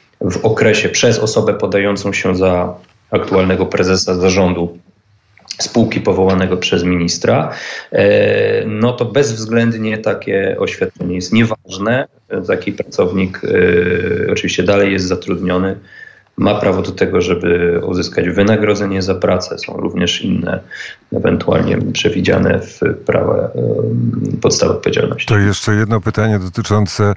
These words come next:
Speaker 2: e, e, tego s-, stanu likwidacji mediów publicznych. Czy jeżeli jest likwidacja jakiegoś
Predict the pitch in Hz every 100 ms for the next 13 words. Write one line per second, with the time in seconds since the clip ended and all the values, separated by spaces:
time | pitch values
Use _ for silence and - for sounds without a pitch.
0 | - - - - 98 95 95 98 87 69
1 | _ _ _ - - 92 90 90 87 87
2 | 92 90 107 98 98 90 - - - 117
3 | 98 95 - 113 107 107 101 - - -
4 | 101 107 120 - 127 110 101 - 92 90
5 | 85 76 95 87 - 95 - 107 107 151
6 | 143 131 127 - - 113 - 113 104 92
7 | - 87 87 95 90 98 - -